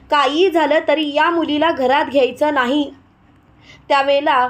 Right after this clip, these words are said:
आरोही रमाजवळ येते आणि रमाला सॉरी असं बोलते. तेव्हा अक्षय बोलतो, "आरोही, बाळा रमा, रमा तुझी आई आहे, तिच्याशी असं उद्धटपणे वागायचं नाही. तू असं का वागलीस?"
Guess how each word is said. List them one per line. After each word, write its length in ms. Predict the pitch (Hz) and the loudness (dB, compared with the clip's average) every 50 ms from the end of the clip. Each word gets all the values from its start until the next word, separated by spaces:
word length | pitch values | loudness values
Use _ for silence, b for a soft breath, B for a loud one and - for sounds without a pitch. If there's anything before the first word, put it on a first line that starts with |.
| 247 - - - - - _ - | -4 -10 -20 -20 -20 -16 _ -2
आरोही 460 | 277 269 262 269 294 302 277 294 339 | 0 2 2 2 0 0 -2 -2 0
रमाजवळ 560 | 320 294 254 254 269 277 277 320 302 302 311 | 0 0 0 0 -2 -2 0 0 0 0 0
येते 360 | 311 294 294 - 294 262 247 254 | 0 -2 -2 0 0 0 0 0
आणि 260 | - 247 269 285 302 | -2 -2 -2 -2 0
रमाला 500 | 277 262 247 262 285 294 269 262 262 311 302 | 0 0 0 0 -2 -2 0 0 -2 -2 -4
सॉरी 400 | - - 294 254 254 262 294 302 | -4 -2 0 0 0 0 0 -2
असं 240 | 294 294 - 277 262 | -2 0 -2 -2 0
बोलते. 380 | 277 254 247 254 277 247 - - - _ _ _ _ _ _ _ _ _ _ B B B B B B B - | 0 -2 0 0 -2 -2 -2 -6 -12 _ _ _ _ _ _ _ _ _ _ B B B B B B B -2
तेव्हा 240 | 269 254 269 285 269 | 0 0 0 0 -2
अक्षय 340 | 240 233 - - 294 277 | -2 -4 -4 -2 0 0
बोलतो, 420 | 285 311 294 294 - - 254 277 - - - _ _ _ _ _ - | 0 0 -4 -2 0 2 2 2 2 -2 -8 _ _ _ _ _ -2
"आरोही, 560 | 247 240 233 254 277 285 320 320 302 285 294 - b b b b b - | 0 0 2 2 2 2 0 -2 -2 -4 -8 -14 b b b b b -6
बाळा 360 | 214 254 269 262 269 277 302 | -2 -2 0 2 2 2 0
रमा, 400 | 311 302 277 254 254 285 285 269 - 285 - - _ _ _ _ - | 0 0 -2 -2 -2 -2 -2 -2 -2 -6 -10 -16 _ _ _ _ -4
रमा 320 | 247 277 277 269 269 302 320 | -2 0 0 0 0 -2 -2
तुझी 340 | 311 330 294 240 285 330 339 330 - | -2 -2 -2 0 0 0 -2 -2 -2
आई 260 | 262 254 254 302 330 | -2 -2 0 0 2
आहे, 260 | 330 294 254 240 269 294 | 2 2 0 0 -2 -4
तिच्याशी 560 | 294 320 269 202 - 285 277 277 - - 320 | -4 -6 -4 -2 -2 0 0 0 -2 0 0
असं 280 | 277 247 - - 294 294 | 0 0 0 0 -2 -2
उद्धटपणे 680 | 302 254 214 196 196 277 285 294 - 285 269 277 294 | -2 -2 -4 -2 -2 -2 -2 -2 -4 -4 -2 0 0
वागायचं 560 | 294 254 226 214 247 254 262 254 - 294 285 | 0 0 0 0 0 0 0 -2 -2 -4 -2
नाही. 320 | 269 240 226 247 285 285 277 - _ _ _ _ _ _ _ _ _ _ _ b b b b b b _ | -2 -4 -4 -4 -6 -8 -10 -14 _ _ _ _ _ _ _ _ _ _ _ b b b b b b _
तू 100 | 339 339 | -4 -2
असं 240 | 320 302 - 359 349 | -2 -2 -2 -6 -6
का 240 | 349 - 320 320 349 | -4 -2 -2 -2 0
वागलीस?" 540 | 370 349 311 320 311 302 302 302 302 - | -2 -2 -2 -4 -4 -4 -6 -6 -8 -14